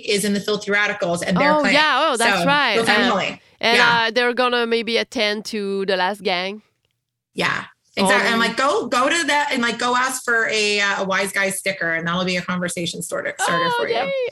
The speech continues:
Speaker 2: Okay, so Filthy Ra-, Radicals, um, the
Speaker 1: Bug Stepper.
Speaker 2: Bug Steppers,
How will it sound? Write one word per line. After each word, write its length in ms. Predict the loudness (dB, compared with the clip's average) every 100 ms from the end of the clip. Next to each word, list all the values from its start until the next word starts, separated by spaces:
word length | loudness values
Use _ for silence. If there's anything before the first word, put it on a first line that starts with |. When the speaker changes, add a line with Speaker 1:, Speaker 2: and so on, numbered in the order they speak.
| -2
Speaker 2:
Okay, 140 | -2
so 160 | 0 0
Filthy 340 | 0 -2 0 0
Ra-, 200 | 0 0
Radicals, 800 | 0 0 0 0 2 2 0 0
um, 840 | 2 2 2 -2 -4 -6 -8 -10 -14 -20 _ _ _ _ _ _ -20
the 180 | -6 -2
Speaker 1:
Bug 180 | 0
Stepper. 460 | 0 -2 -2 -6 -8
Speaker 2:
Bug 260 | -8 -8 -6
Steppers, 880 | -4 -4 -2 -4 -2 -4 -6 -12